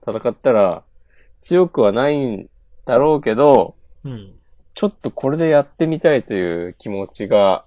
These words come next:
Speaker 2: うん。
Speaker 1: 大きくて、まあ言うても別にその勝ち負けをガチで争うような集まりでもないし、
Speaker 2: うん。
Speaker 1: ええやろと思ってい-、行ったって感じなんですよ。
Speaker 2: うん。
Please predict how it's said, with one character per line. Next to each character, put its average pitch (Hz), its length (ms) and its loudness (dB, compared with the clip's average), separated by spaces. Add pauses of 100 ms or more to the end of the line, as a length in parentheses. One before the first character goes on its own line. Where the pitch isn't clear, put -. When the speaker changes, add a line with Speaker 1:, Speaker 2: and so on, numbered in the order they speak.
(180)
Speaker 2:
う 127 40 -14
ん。 101 460 -16 (280)
Speaker 1:
大 117 260 -4
き - 200 -20
く - 120 -20
て、 90 380 -4 (960)
ま 220 200 0
あ - 20 -4
言 175 260 -4
う 247 60 -8
て - 160 -10
も 95 260 -10 (100)
別 95 220 -8
に 95 180 -8
そ 110 120 -10
の 113 120 -8
勝 139 220 -2
ち - 120 -8
負 180 160 -2
け 110 100 -4
を 90 120 -4
ガ 110 140 0
チ 113 140 -12
で 92 80 -2
争 92 340 -2
う 104 60 0
よ 80 160 -4
う 76 40 -10
な 67 220 -10 (260)
集 - 220 -10
ま 98 140 -4
り 95 40 -4
で 85 60 -6
も 78 140 -10
な 87 100 -6
い 85 80 -8
し、 73 340 -12 (540)
Speaker 2:
う 156 40 -10
ん。 110 420 -14 (280)
Speaker 1:
え 90 200 -2
え 110 60 2
や 117 120 2
ろ 87 240 -10
と 90 80 -12
思 101 160 -8
っ - 60 -18
て 156 260 -2
い-、 139 80 -4 (460)
行 110 120 -8
っ - 40 -20 (100)
た - 120 -2
っ 85 60 -14
て - 140 -12
感 82 200 -12
じ 82 40 -10
な 80 80 -10
ん - 40 -12
で 71 40 -16
す - 120 -18
よ。 - 120 -16 (200)
Speaker 2:
う 131 60 -14
ん。 113 720 -18